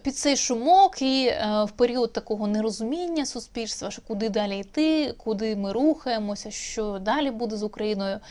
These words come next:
ці Гринкевичі вирішили нав'язати членів своєї сім'ї під виглядом геніїв кожному представнику українського суспільства. Не лише сина, невістку, дочку, а й малолітню внучку, як ми вже з, з вами бачимо.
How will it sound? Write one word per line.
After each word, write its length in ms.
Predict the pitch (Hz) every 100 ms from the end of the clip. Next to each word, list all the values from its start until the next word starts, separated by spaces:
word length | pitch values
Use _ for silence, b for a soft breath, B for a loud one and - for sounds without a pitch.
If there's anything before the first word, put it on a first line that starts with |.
| B B
ці 140 | 349
Гринкевичі 720 | 330 240 220 302 277 247 247
вирішили 600 | 214 220 311 285 262 226
нав'язати 840 | 214 233 220 247 196 254 330 262 233 B B B B
членів 480 | 254 294 339 320
своєї 460 | 214 214 233 233 220
сім'ї 420 | - 226 208 302
під 180 | 311 208
виглядом 480 | 214 233 214 202 202
геніїв 600 | 175 262 311 302 254 233 B B - -
кожному 480 | 294 294 285 240 214
представнику 640 | 233 233 233 214 214 269
українського 580 | 262 - 214 208 - 202
суспільства. 640 | 202 - 185 - - - - B B B B
Не 120 | 240
лише 420 | 370 427 440 453
сина, 680 | 339 - 320 320 240 208 196
невістку, 640 | 208 240 240 254 254 - 214
дочку, 460 | 208 - - 311 -
а 120 | 240
й 80 | 247
малолітню 560 | 214 202 202 202 202
внучку, 460 | 190 196 190 - 175
як 100 | 185 - - -
ми 240 | 202 196 180
вже 280 | 175 160 202 180 170
з, 160 | - 214
з 160 | 196
вами 260 | 208 196 196
бачимо. 520 | 185 - - 196 -